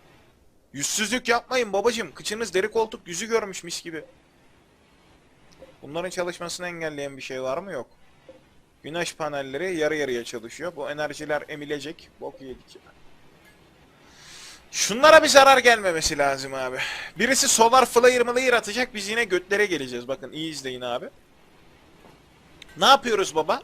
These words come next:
Şuranın simple meal'ı devam ederken buranın da, e, şeyi devam ediyor abi. Kurumuş eti devam ediyor. Kurumuş et yapabilmemiz için, o üç yüz otuz altı birim pemin kanımız var. Çok güzel. Ee, abi, s-, kurumuş et yapabilmemiz için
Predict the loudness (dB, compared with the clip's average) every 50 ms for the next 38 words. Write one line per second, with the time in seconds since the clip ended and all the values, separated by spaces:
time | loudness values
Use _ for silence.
0 | -10 -16 -10 -6 -4 -2 -2 -2 -4 -6 -8 -10 -20 -20 -20 -20 -20 -20 -20 -20
1 | -20 -20 -20 -20 -20 -20 -20 -14 -10 -8 -8 -8 -6 -6 -8 -8 -6 -2 -2 0
2 | 0 2 2 2 2 2 2 2 2 0 2 2 2 2 0 -4 -6 -6 -8 -12
3 | -12 -6 -4 -2 -2 -2 -4 -4 -4 0 0 0 0 0 -4 -4 -2 0 0 0
4 | 0 0 -2 -4 -4 -2 -2 -2 0 2 0 0 2 2 0 -2 -4 -8 -8 -6
5 | -4 -2 -2 -2 -4 -6 -8 -8 -8 -8 -8 -8 -8 -8 -8 -8 -6 -2 -2 0
6 | 0 0 -2 -4 -6 -10 -12 -10 -10 -10 -10 -12 -18 -20 -20 -20 -20 -20 -20 -20
7 | -10 -4 -2 -2 -2 -2 -4 -2 2 2 2 2 2 -2 -2 -2 -2 -4 -4 -8
8 | -10 -10 -12 -10 -12 -12 -8 -8 -8 -8 -10 -14 -20 -20 -20 -14 -8 -6 -4 -4
9 | -4 -4 -6 -10 -10 -10 -10 -10 -8 -4 -4 -2 -2 -4 -6 -8 -10 -10 -8 -6
10 | -6 -8 -8 -8 -8 -8 -8 -8 -8 -10 -8 -8 -10 -10 -10 -12 -14 -14 -14 -14
11 | -14 -14 -14 -16 -20 -20 -20 -20 -20 -20 -20 -20 -16 -10 -8 -6 -4 -4 -6 -4
12 | -2 2 4 4 4 2 0 -4 -6 -10 -20 _ -14 -12 -8 -8 -6 -6 -6 -6
13 | -8 -10 -8 -6 -4 -4 -4 -4 -4 0 0 0 0 0 -2 -2 -2 -4 -4 -8
14 | -10 -10 -8 -8 -8 -8 -8 -8 -8 -10